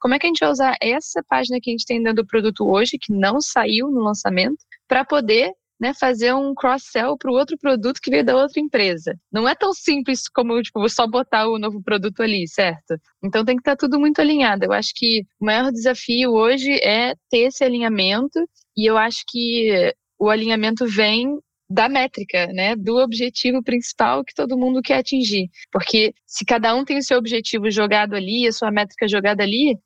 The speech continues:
não quer dizer nada, né? Então, eu, assim, às vezes, e eu acho que é muito comum a gente passar por isso, às vezes a gente tá ali fazendo tanta coisa, a gente fala assim, "Calma aí, onde é que eu vou focar? O que que eu vou priorizar?",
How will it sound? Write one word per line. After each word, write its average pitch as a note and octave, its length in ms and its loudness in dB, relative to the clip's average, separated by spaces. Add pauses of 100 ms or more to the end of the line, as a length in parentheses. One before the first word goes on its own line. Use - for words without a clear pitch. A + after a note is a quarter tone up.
não A3 100 0
quer B3 160 2
dizer A#3 200 0
nada, A3+ 400 0
né? E3+ 180 -6 (240)
Então, G#3 680 0
eu, G#3 220 2
assim, A3 340 0
às G3+ 120 0
vezes, G#3 320 0
e G3+ 100 -2
eu G#3 80 4
acho A3 140 -2
que - 80 0
é - 40 2
muito B3 200 -4
comum B3+ 400 2
a A#3 40 2
gente G#3+ 220 -2
passar G#3+ 240 -2
por G3+ 140 -2
isso, A3 200 0
às G3+ 60 -2
vezes G#3 160 0
a G#3+ 40 0
gente A3 220 -2 (160)
tá G#3+ 120 2
ali A3 200 -2
fazendo A3 280 -4
tanta B3 280 0
coisa, A#3 280 2
a A#3 40 -4
gente A3+ 60 -10
fala A#3+ 120 -2
assim, A3 100 -2
"Calma B3+ 220 0
aí, F#3+ 280 -2 (180)
onde A3 200 0
é - 20 2
que D4 100 0
eu C#4 40 2
vou C4+ 100 2
focar? A#3 440 0
O F#3 40 -4
que - 80 -20
que - 80 -6
eu A#3+ 60 -2
vou B3+ 120 0
priorizar?", A3 600 0